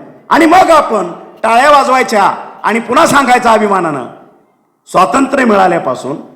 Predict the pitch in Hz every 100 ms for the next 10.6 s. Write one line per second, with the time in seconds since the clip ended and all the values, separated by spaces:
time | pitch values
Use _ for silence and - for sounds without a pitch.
0 | _ 214 214 - 294 240 - 339 339 330
1 | - - 170 120 - - _ - 202 233
2 | 320 320 349 349 330 262 190 123 - -
3 | - - 175 196 220 233 294 208 196 156
4 | 135 123 - - 151 - 185 175 - 139
5 | - 208 - 113 113 98 73 - _ _
6 | _ _ _ _ _ _ _ _ _ _
7 | _ - 233 302 269 - - - - _
8 | _ _ _ _ _ _ _ _ _ _
9 | - 135 135 180 254 214 180 180 160 170
10 | 151 147 143 190 233 -